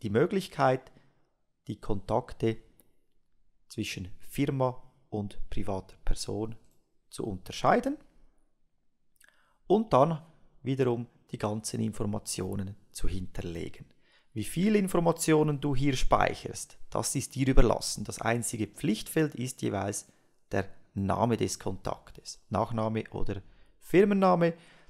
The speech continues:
Der ganze Rest ist dir überlassen. Also ich kann mich selber jetzt hier als Beispiel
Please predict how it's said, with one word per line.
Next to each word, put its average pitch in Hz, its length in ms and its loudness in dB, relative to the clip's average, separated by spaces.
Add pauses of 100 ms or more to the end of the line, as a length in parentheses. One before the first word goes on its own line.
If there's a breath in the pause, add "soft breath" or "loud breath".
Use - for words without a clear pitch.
Der 120 80 -4
ganze 113 460 0
Rest 110 360 0 (320)
ist - 320 -6 (320)
dir 113 160 -2
überlassen. 98 600 4 (180)
Also - 240 -14
ich - 120 -14
kann 110 240 -6
mich 101 180 -8
selber 113 300 0
jetzt 104 240 0
hier - 180 -4
als - 160 -8
Beispiel - 580 -6